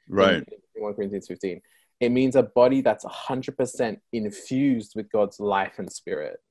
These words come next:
Speaker 2: his ruach breath.
Speaker 1: The, uh, the question of marriage remains, and, and I, I wonder if I run into Giovanna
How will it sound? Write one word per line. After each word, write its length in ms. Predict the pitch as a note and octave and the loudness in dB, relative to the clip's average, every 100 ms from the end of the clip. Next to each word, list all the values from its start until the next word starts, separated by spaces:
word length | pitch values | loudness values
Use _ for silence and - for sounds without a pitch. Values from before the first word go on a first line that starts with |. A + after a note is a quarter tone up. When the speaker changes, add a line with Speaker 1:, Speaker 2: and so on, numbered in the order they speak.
| - | -4
Speaker 2:
his 220 | G#2+ F2 - | -4 -4 -8
ruach 480 | A#2 A#2 A#2+ G#2 - _ | -2 2 6 4 2 _
breath. 320 | G2 - - - _ _ _ _ - | -4 -4 -8 -14 _ _ _ _ -4
Speaker 1:
The, 400 | A#2 B2+ B2 B2 | 4 8 8 8
uh, 220 | A2+ A2+ | 6 6
the 160 | A2 A2+ | 6 2
question 400 | - D#3 D3 D#3+ | 4 4 4 2
of 100 | G#2 | 2
marriage 420 | G#2 A2+ A#2+ G2 | 6 6 6 4
remains, 460 | F#2 F2+ G#2+ G#2 E2+ | 0 0 0 -2 -6
and, 140 | E2 | -8
and 180 | F2+ F2 | -8 -6
I, 200 | E2+ E2 - E2 D#2+ | -6 -6 -8 -14 -10
I 20 | F#2 | -6
wonder 320 | G2+ A2+ G2 | -4 -2 -2
if 100 | - | -2
I 80 | G2 | -2
run 180 | G2+ G2+ | -2 -2
into 180 | G2 D#2+ | -4 -6
Giovanna 560 | F2+ E2+ E2 F2+ E2 | -4 -2 -2 -2 -6